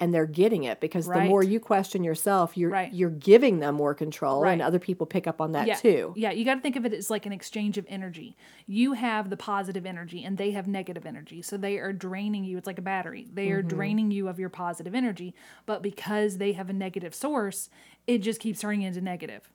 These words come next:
Speaker 2: and it's,
Speaker 1: Mm-hmm.
Speaker 2: it's, but it almost, like, feeds them, and they get bigger and bigger as they drain each person. And then they'll just, they'll discard you, and a lot of the times, the person who's been discarded is like, "What did I do wrong?" And they'll
Speaker 1: Right.
Speaker 2: think, they'll want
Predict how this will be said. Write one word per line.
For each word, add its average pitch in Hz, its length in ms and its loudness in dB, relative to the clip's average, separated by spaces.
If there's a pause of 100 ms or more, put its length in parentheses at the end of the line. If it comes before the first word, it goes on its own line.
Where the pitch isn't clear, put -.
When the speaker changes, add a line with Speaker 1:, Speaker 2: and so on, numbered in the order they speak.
Speaker 2:
and 196 220 -4
it's, 165 180 -4
Speaker 1:
Mm-hmm. 151 160 -4
Speaker 2:
it's, - 280 -4
but 208 180 -6
it 220 80 -4
almost, 254 280 2
like, 202 140 -6
feeds 220 520 -4
them, 190 160 -2
and 190 80 -8
they 190 80 -6
get 185 200 -2
bigger 196 220 -2
and 185 160 -6
bigger 180 360 -6 (360)
as 185 260 -2
they 180 160 -6
drain 180 440 -8
each - 260 -12
person. - 420 -12
And 214 160 2
then 269 140 2
they'll 277 140 -2
just, 233 280 -4 (380)
they'll 214 160 0
discard 196 520 -6
you, 185 300 -6
and 202 100 -6
a 190 40 -4
lot 202 200 -2
of 403 60 -4
the 359 80 -2
times, 180 320 -10
the 180 80 -12
person 220 260 -6
who's 196 140 -6
been 190 160 -6
discarded 196 640 -6 (280)
is 208 140 -10
like, 180 220 -12
"What 202 80 -4
did 226 120 -2
I 226 120 0
do 214 160 -2
wrong?" 247 400 0
And 214 220 -2
they'll 208 180 0
Speaker 1:
Right. 160 80 -2
Speaker 2:
think, 220 360 -2 (600)
they'll 220 400 0
want 220 460 -2